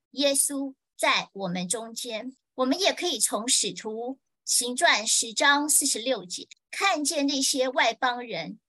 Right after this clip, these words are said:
因先被圣灵浇灌，后听见外邦人说方言，就称赞神的伟大。我也在这边呢，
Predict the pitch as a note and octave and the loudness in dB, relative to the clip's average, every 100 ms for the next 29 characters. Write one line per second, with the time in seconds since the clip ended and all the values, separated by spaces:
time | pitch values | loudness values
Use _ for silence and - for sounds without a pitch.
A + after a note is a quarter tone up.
0 | _ D#4+ F4 - F4 E4+ D#4+ D#4+ B3+ - | _ -8 0 2 2 2 2 2 4 2
1 | D#4 A#3+ G#3+ F#3 F#3+ C4 B3+ B3 C4 G3 | 0 -2 -6 -6 -2 0 0 2 0 -2
2 | - _ _ - G4+ B3+ G#3+ - C4+ C4+ | -6 _ _ 0 2 2 -2 -2 0 2
3 | D4 G#3 E3+ _ _ - D4 G#3+ - A#3 | 0 -2 -4 _ _ 0 2 2 0 -4
4 | A#3+ F3+ F#3+ - A#3 A3+ - A#3 A#3 F3 | -2 -4 -2 -2 -4 -2 0 -2 -4 -8
5 | - - _ - B3+ A3 - C#4+ C4+ C4 | -10 -16 _ -2 -2 0 -2 -2 0 0
6 | C4+ - C#4+ G#3 - _ _ - - G#3 | -2 -2 -2 -2 -4 _ _ -4 -2 -2
7 | A3 B3+ A#3+ - - A3+ F#3 - _ _ | -2 -6 -4 -8 -2 0 0 -2 _ _
8 | D4 E4 C#4 D#4+ D4 E4 D4 D#4+ E4 E4 | 0 2 2 0 0 -6 -2 0 0 0
9 | D#4 D#4+ | -4 -8